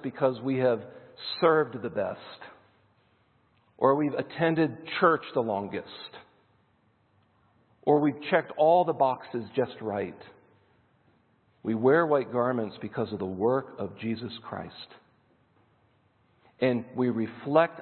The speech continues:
our thankfulness by then obeying him. They will be clothed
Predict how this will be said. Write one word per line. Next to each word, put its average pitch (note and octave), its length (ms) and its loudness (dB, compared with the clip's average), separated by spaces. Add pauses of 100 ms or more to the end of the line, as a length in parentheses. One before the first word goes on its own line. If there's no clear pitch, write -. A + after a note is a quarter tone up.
our A#2 260 0
thankfulness A2+ 520 -4 (200)
by G#2+ 120 2
then G#2+ 260 -6
obeying G#2+ 520 -4
him. F#2+ 380 -10 (1400)
They D3 80 8
will D#3 100 6
be D3 120 4
clothed F#3 580 6